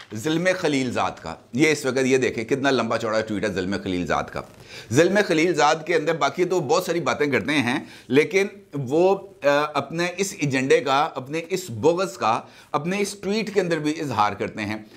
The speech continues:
जब वो चाइनीज़ फॉरेन मिनिस्टर का जिक्र करते हैं, जब वो, अ,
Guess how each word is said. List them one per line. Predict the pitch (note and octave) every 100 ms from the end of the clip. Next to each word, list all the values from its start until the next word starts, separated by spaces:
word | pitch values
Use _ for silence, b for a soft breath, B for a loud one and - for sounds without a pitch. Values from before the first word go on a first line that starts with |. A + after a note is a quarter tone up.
| B
जब | G2+ D3+ F#3 G3
वो | F3+ F#3
चाइनीज़ | F3+ D#3 D3+ E3 F3+ E3
फॉरेन | F3+ D3 C#3 D#3+
मिनिस्टर | D3 C3+ B2 - D#3+
का | D#3+ C3 C3+ D3 - C3+
जिक्र | A#2 D#3 F#3
करते | D3+ A#2+ C3+
हैं, | A#2 A2+ D#3+ - B -
जब | C#3+ E3
वो, | F3 F#3 F#3 D3
अ, | D3